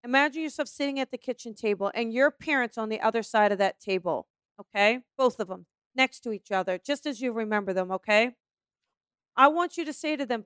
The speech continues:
"For twenty-three years, I've carried this." Ask them if they would want you to carry this kind of guilt for twenty-three years.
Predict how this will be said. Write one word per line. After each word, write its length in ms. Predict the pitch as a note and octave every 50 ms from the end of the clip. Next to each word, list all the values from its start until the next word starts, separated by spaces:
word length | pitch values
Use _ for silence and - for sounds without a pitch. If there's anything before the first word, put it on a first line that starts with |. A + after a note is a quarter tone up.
| _
"For 100 | - A#3
twenty-three 680 | A3 _ - - C#4+ C#4 C#4+ C#4+ B3+ - - C4+ C#4+ C4+
years, 400 | B3 A#3 B3+ B3+ A#3 A3 G3+ -
I've 220 | A3 G#3 G3+ _ -
carried 340 | - A3+ G#3+ G#3 G3+ G3 F#3+
this." 420 | - E3+ D#3+ - - - - - _ _ _ _ _ _ _ _ _ _ _ _ _ _ _ _ _ _ -
Ask 340 | B3 C4 D4+ F4 - - - _
them 180 | - D#4+ D4+ C4+
if 140 | B3+ A#3 _
they 140 | - B3+ C#4
would 240 | C#4 B3 D4+ C#4 A3+
want 340 | F#3 G3 B3 B3+ C#4+ -
you 120 | - C#4+ C#4+
to 80 | D4
carry 480 | - _ - D4 C4+ C4 B3 A#3 A3+ A3
this 260 | F3 F#3 A#3 B3 A#3
kind 300 | - _ - C4 B3 B3+
of 140 | B3 G#3 _
guilt 280 | - B3 A3+ G3+ - _
for 100 | - A3
twenty-three 600 | - - - A3+ G#3+ G#3+ A3 G#3 - A3+ G#3+ G#3
years. 320 | G3 F#3+ E3+ D#3+ E3 -